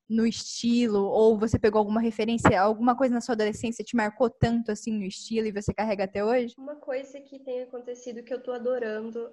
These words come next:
Speaker 2: é que um dos meus filmes favoritos da vida é Dez Coisas que Eu Odeio em Você. E aí é um filme que se passa ali no final anos noventa, começo dos anos dois mil. E esse estilo, as roupas desse filme tão voltando muito forte hoje em dia.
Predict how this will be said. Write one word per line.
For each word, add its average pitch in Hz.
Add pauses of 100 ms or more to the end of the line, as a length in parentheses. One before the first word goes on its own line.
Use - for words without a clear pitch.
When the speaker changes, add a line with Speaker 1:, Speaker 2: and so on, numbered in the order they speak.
Speaker 2:
é 214
que 214
um 226
dos 247
meus 277
filmes 262
favoritos 277
da 254
vida 233
é -
Dez 240
Coisas 226
que -
Eu 233
Odeio 220
em 226
Você. 226 (200)
E 226
aí 240
é 247
um 262
filme 262
que 254
se -
passa 240
ali 247
no 240 (100)
final 247
anos 262
noventa, 254
começo 247
dos 247
anos 233
dois 247
mil. 226
E 262
esse 370
estilo, 302
as 247
roupas 277
desse 254
filme 277
tão 294
voltando 294
muito 311
forte 285 (320)
hoje 233
em 233
dia. 196